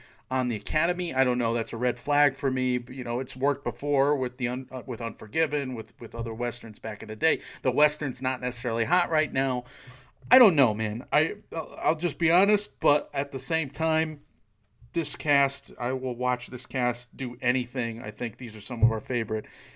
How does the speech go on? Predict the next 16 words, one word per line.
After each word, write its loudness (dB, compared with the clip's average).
actors 2
on 0
the -2
planet 0
right 2
now. 2
And 6
this 2
is -2
an 0
example -2
of -6
what 0
we -2
said 4
earlier. 0